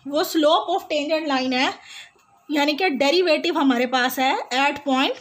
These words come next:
P पे। अगर हम उस point P one पे point P पे हम derivative find करेंगे तो वो हमारे पास tangent की slope होगी, क्योंकि tangent जो, जिस point पे ड्रॉ किया है हम उसी point पे ही slope find करेंगे। तो हमारे P, पी पे हमने tangent draw किया तो हम slope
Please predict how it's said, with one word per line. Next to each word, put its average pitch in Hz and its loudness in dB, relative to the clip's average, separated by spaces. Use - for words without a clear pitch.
P 277 0
पे। 220 -8
अगर 320 2
हम 330 0
उस 320 -8
point 302 -2
P 359 -2
one 349 -2
पे 349 -4
point 339 2
P 370 2
पे 415 0
हम 285 -2
derivative 330 0
find 277 -2
करेंगे 262 0
तो 339 -2
वो 302 2
हमारे 269 2
पास 320 -2
tangent 294 2
की 311 -2
slope 254 0
होगी, 254 -2
क्योंकि 330 -6
tangent 381 -2
जो, 359 0
जिस 359 -2
point 330 -2
पे 370 -2
ड्रॉ 277 2
किया 311 -2
है 311 -2
हम 320 -6
उसी 349 -4
point 285 -2
पे 294 0
ही 370 4
slope 294 2
find 226 -4
करेंगे। 220 -6
तो 311 2
हमारे 330 0
P, 359 2
पी 427 0
पे 554 4
हमने 440 0
tangent 359 -2
draw 311 2
किया 294 0
तो 294 -4
हम 302 -2
slope 320 0